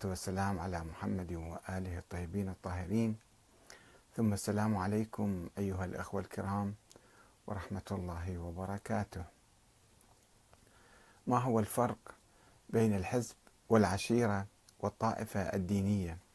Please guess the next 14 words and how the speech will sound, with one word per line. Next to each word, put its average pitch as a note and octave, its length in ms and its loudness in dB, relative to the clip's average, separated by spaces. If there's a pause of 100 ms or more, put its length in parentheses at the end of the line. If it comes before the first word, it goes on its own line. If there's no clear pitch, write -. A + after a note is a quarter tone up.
(2500)
لا A#2+ 480 4 (100)
ديمقراطية G2+ 920 0 (680)
بلا B2+ 440 6
أحزاب B2+ 480 4
ديمقراطية، G2 800 0 (880)
ولا C3 320 8
أحزاب C3+ 400 6
ديمقراطية A2 920 4 (140)
بلا A2 400 4
ثقافة - 520 -2
ديمقراطية. A2+ 840 0 (1700)
هذه C#3+ 300 6
الفكرة G#2 420 -2
تلخص A2 800 2